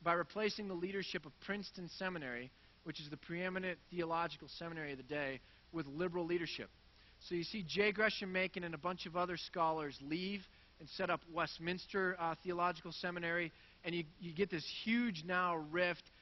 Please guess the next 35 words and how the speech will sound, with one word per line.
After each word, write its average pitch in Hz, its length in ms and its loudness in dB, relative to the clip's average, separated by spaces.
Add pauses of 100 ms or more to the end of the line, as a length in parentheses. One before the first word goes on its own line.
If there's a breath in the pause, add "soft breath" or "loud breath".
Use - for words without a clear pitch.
(160 loud breath)
and 151 120 0
a - 20 -2
bunch 175 300 2
of 180 80 -4
explosions 175 840 0
and 151 120 -8
denominations. 160 760 -4
And 147 100 -10
I'm 147 100 -8
sure 175 240 -4
if 156 100 -10
you 160 60 -10
know 156 140 -4
church 151 320 -8
history, 147 420 -6 (380 loud breath)
um, 135 340 0 (480)
if 147 140 -6
you 165 80 4
ever 180 200 4
wondered 160 300 -4
why 147 140 0
there's 143 240 -6
so 165 100 -6
many, 165 140 -6
like, 143 160 -4 (120)
little 156 380 0 (180)
denominations, 147 800 -4 (360 loud breath)
they 185 80 -2
were 175 60 4
j-, 175 120 -10 (120)
everyone 202 240 2
was 180 100 -4
just 170 160 -10
trying 180 180 -4
to 170 80 -8